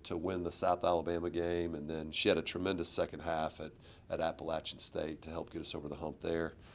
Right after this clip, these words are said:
Uh, Mo Matthews really good. I think fourteen points, fifteen rebounds at Appalachian State, and not on the scoreboard,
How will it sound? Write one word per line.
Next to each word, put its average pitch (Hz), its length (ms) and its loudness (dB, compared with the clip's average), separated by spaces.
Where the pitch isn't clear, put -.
Uh, - 100 -10
Mo 107 180 10
Matthews 95 480 4
really 90 200 2
good. 92 480 2
I - 60 -8
think 82 200 0
fourteen 92 560 -4
points, 92 260 -2
fifteen 87 380 -4
rebounds 85 420 0
at 80 80 0
Appalachian 85 500 0
State, 92 420 0
and 76 340 -4
not 98 240 10
on 95 160 6
the 92 80 0
scoreboard, 92 800 2